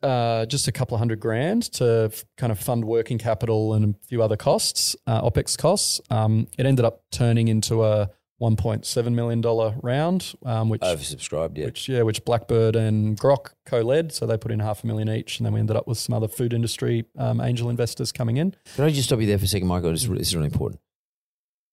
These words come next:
Speaker 2: How important is it to other angel investors when someone like Ken Brooks and Blackbird stump up for a million?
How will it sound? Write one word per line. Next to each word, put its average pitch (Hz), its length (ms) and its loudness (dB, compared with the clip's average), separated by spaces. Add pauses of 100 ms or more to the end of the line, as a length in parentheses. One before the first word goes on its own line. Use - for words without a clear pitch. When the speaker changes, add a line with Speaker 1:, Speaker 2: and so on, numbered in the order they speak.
(160)
Speaker 2:
How 147 240 4
important 98 440 2
is 80 140 -2
it 82 160 -6
to 82 280 -4 (120)
other 95 220 2
angel 82 300 0
investors 71 680 -2 (480)
when 82 120 -2
someone 90 320 2
like 78 240 0 (120)
Ken 92 220 0
Brooks - 460 -4 (140)
and 80 380 -2
Blackbird 80 480 -4 (560)
stump - 340 -4
up 78 160 -4
for - 120 -8
a 76 40 -4
million? 73 300 -6